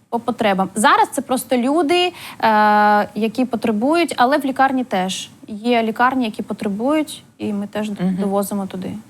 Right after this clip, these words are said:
Speaker 2: Ти долучена до волонтерського руху. А які ти сьогодні досі бачиш проблеми? А, півтора, понад півтора року вже волонтерство, ну, просто буйним,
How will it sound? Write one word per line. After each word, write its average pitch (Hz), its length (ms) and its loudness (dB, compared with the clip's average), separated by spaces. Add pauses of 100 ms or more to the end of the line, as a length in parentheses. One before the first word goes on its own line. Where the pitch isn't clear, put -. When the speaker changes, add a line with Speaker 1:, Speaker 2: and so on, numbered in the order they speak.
(300)
Speaker 2:
Ти 302 180 2
долучена 262 500 0
до 220 120 2
волонтерського 220 640 0
руху. 247 680 2
А 202 360 4
які 208 300 -2
ти 294 200 -2
сьогодні 240 680 0
досі 226 440 0
бачиш 202 360 0
проблеми? 180 600 -2 (440)
А, 185 340 4 (220)
півтора, 233 400 2
понад 202 240 -2
півтора 214 360 0
року 190 360 0
вже 165 200 0
волонтерство, 170 920 0
ну, 175 140 0
просто 170 420 -2
буйним, 170 600 0